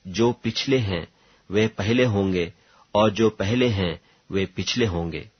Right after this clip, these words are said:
यीशु यरूशलेम को जाते हुए बारह चेलों को एकांत में ले गया और मार्ग में उनसे कहने लगा कि, "देखो, हम यरूशलेम को जाते हैं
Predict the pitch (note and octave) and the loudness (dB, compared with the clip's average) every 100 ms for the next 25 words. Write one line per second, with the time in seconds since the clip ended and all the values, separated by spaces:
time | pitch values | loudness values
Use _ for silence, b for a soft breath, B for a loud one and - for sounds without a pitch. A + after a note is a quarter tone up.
0 | _ _ _ A#2 C#3+ - E3 D#3+ A#2 C3 | _ _ _ -2 0 0 0 4 4 2
1 | - C#3 C#3+ C#3+ A2+ G#2 G#2 A2+ G#2 G2+ | 0 0 0 0 0 2 0 0 -2 -2
2 | E2+ F#2 G#2 A#2 A2 G#2 G2+ G2+ - F2+ | 0 0 0 0 -2 -2 -2 -2 -4 -6
3 | - G#2+ - A2 B2 B2 G2 F2 E2 F2 | -2 -2 0 0 0 -2 0 0 -2 -6
4 | D2+ - b b b b A#2 A#2+ A#2 C3 | -8 -14 b b b b 2 4 4 4
5 | D3+ D3 D3 A#2+ C3 C3+ - G2 G#2 F#2 | 2 2 2 0 0 -2 -2 -2 0 -2
6 | E2 E2+ G#2+ G#2 F2+ F#2+ - A#2 C#3+ b | -4 -8 -8 -8 -6 -6 -4 -6 -6 b
7 | b b - C3 D3 A#2 A#2+ A#2 C#3 C#3+ | b b -2 0 2 2 2 0 0 0
8 | D3+ A#2+ F#2+ F2+ G2+ E2+ F2 | 0 0 0 -2 -4 -4 -6